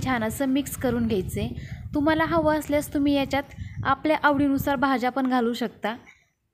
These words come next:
आणि हे छान असं आपल्याला mix करून घ्यायचे. याच्यात भाज्या घातल्या तर हे स्टफिंग अजून tasty होईल, पण मी हे instant बनवत आहे, त्याच्यासाठी इथे मी भाज्या घातलेल्या नाहीत.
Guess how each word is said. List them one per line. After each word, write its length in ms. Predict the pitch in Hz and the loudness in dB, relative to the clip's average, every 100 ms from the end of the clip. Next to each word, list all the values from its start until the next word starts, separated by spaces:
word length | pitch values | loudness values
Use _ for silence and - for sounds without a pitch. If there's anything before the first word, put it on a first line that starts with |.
| _ _ _ _ _ _ _ _ _ _ _ | _ _ _ _ _ _ _ _ _ _ _
आणि 280 | - 247 262 | -6 0 2
हे 60 | 285 285 | 2 0
छान 180 | 311 269 | 0 0
असं 180 | 262 | 0
आपल्याला 300 | 220 226 247 | -2 0 0
mix 280 | 254 285 - | 0 0 -2
करून 300 | - 262 240 | -2 0 0
घ्यायचे. 380 | 233 180 - 233 294 - - - - _ - - - - - _ - - - - - - - - _ _ | 0 -2 -4 -6 -6 -14 -18 -20 -20 _ -20 -20 -18 -18 -20 _ -20 -20 -18 -18 -20 -20 -20 -20 _ _
याच्यात 240 | 269 311 | -2 0
भाज्या 360 | 269 302 302 311 | 0 0 2 2
घातल्या 440 | 277 302 220 226 233 - _ - | 2 0 0 -4 -6 -14 _ -4
तर 100 | 285 | 0
हे 120 | 277 | 2
स्टफिंग 380 | 269 - 269 269 - | 0 -2 -2 -2 2
अजून 260 | 269 277 285 | 2 2 0
tasty 360 | 285 262 - 262 | 0 -2 -2 -2
होईल, 260 | 214 208 233 - - - | 0 -2 -4 -12 -20 -4
पण 140 | 302 285 | 0 2
मी 220 | 285 302 294 262 | 2 2 0 -2
हे 180 | 247 | 0
instant 580 | 247 285 302 302 294 294 | 2 2 0 0 0 0
बनवत 360 | 277 262 247 240 | 2 0 -2 -2
आहे, 300 | 214 202 214 233 - - - | -4 -4 -8 -10 -20 -20 -4
त्याच्यासाठी 520 | 285 285 277 269 262 | -2 0 -2 -2 -2
इथे 180 | 262 277 | 0 2
मी 120 | 262 | 2
भाज्या 400 | 254 277 254 247 | 4 2 2 2
घातलेल्या 460 | 247 240 208 214 233 | 0 -2 -2 -2 -2
नाहीत. 320 | 233 220 208 | -2 -4 -6